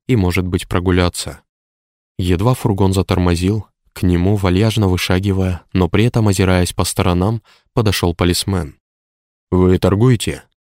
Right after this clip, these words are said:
спросил он. Памятуя о том, как им запретили продавать мороженое на улицах Руса, Даниэль покачал головой. «Нет, что вы, сэр,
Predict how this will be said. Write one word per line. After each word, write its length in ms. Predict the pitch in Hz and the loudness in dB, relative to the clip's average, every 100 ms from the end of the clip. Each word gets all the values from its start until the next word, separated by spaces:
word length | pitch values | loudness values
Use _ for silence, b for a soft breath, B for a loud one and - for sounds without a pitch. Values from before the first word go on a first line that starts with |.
| _ | _
спросил 540 | - - 92 - 95 87 | -10 -2 -2 0 -2 -2
он. 200 | 71 - _ _ _ _ _ - | -8 -14 _ _ _ _ _ -2
Памятуя 560 | 95 113 - 101 95 | 0 0 2 2 2
о 40 | 92 | 0
том, 220 | 98 92 | 0 0
как 200 | 95 - | -2 -2
им 80 | 92 | -2
запретили 460 | 92 95 87 92 92 | -2 -2 -2 0 0
продавать 480 | 98 90 90 87 | 0 0 0 0
мороженое 500 | 95 92 87 92 90 | 0 0 0 2 2
на 100 | 90 | 2
улицах 460 | 90 90 90 - - | 2 2 0 -4 -2
Руса, 420 | 95 107 113 90 _ _ _ | -2 -2 -6 -8 _ _ _
Даниэль 400 | 95 90 92 117 | -2 0 2 0
покачал 440 | - - 98 92 87 | -2 -4 -2 -2 0
головой. 580 | 90 90 82 76 69 _ _ _ _ _ - | 0 0 -2 -8 -10 _ _ _ _ _ 0
«Нет, 340 | 107 127 92 | 2 4 2
что 240 | - - 110 | 0 0 2
вы, 120 | 90 | 0
сэр, 380 | - 82 71 | -2 -6 -8